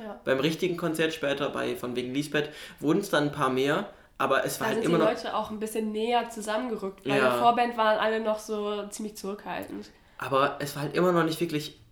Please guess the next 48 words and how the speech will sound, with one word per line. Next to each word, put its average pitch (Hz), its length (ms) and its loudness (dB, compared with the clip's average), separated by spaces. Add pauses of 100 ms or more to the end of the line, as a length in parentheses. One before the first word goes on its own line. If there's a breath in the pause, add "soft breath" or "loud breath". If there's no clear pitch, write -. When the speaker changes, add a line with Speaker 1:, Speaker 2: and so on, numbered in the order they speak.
Speaker 2:
voll. 135 580 4 (300 loud breath)
Und 147 300 2 (120)
wie 147 120 -2
gesagt, 151 300 4
wir 135 100 4
hätten, 151 260 2
wenn 135 140 2
wir 143 80 6
gewollt 156 380 8
hätten, - 240 -2
hätten 139 200 -4
wir 135 100 2
bis 156 320 2
ganz 156 240 4
am, 139 360 -4
an 139 100 0
die 139 60 2
Bühne 160 280 4
rangehen 151 360 0
können. 165 320 0
Das - 120 -10
wollten 131 220 -2
wir 127 80 2
nicht, 131 180 -6
weil 120 120 -4
wir 123 80 -8
noch 120 100 -6
Fotos 151 300 -4
machen 135 240 -6
wollten 135 200 0
und 127 100 -6
das 117 120 -14
war 123 80 -10
so 135 160 -10
schön 135 180 -6
ein 131 140 -4
bisschen 131 200 -12
weiter 127 200 -8
weg. 143 220 -2 (220 loud breath)
Speaker 1:
Mhm. 240 280 -6
Speaker 2:
Aber 127 400 0 (500 loud breath)
das 147 300 0
war 160 80 2
dann 151 140 6
noch 147 120 6
so 156 100 0
ein 147 60 2
bisschen, 143 520 4